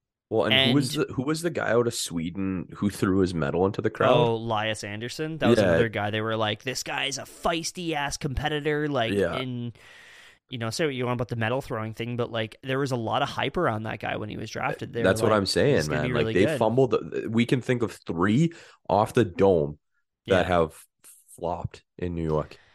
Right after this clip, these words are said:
Speaker 2: And I don't know how, like, I don't know how Braden Schneider, I don't know what the early returns on Braden Schneider are. I know that he has, like, a regular role in this team now, but, like, is that a guy that you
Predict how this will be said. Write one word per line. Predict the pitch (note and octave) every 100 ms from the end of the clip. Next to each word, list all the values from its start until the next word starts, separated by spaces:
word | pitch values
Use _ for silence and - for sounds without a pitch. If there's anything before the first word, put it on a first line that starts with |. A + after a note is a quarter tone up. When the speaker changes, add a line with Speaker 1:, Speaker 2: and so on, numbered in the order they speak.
| _ _ -
Speaker 2:
And | B2+
I | C3+
don't | D3+
know | D3+ C#3+
how, | C#3 C#3 B2+
like, | A#2 A2+ -
I | A#2+
don't | B2+
know | B2
how | A#2 A#2
Braden | A2 G#2+ G#2+
Schneider, | G#2+ - A2 G2+ -
I | A#2
don't | A#2+
know | A#2
what | A2+ A#2
the |
early | A2+ A#2 A2
returns | A2 - A2 G#2+
on | G#2+
Braden | G#2+ G#2 G#2
Schneider | G#2 A2+ G#2 G#2 G#2
are. | G#2
I | G#2
know | G#2
that | G#2+
he | G#2 G2
has, | G#2+ G#2+ G2
like, | G#2+ -
a | -
regular | G#2 G2+ G#2+ A2 G2+
role | G2+ G2+ A2+
in | C3
this | C3
team | - C#3 C#3
now, | C#3+ D3+ D3+ _ - _ -
but, | G#2+ A2 G2+ G2+ _ _ _ _ _ _ _ _ _
like, | G2 F#2 - _ _ _ _ _ _ _ -
is | B2 A2+
that | G2+
a | G#2
guy | G2+ G#2 G2 G#2
that | A2+ A2
you | A2+ A2+ A2+ G#2+ G#2 G2+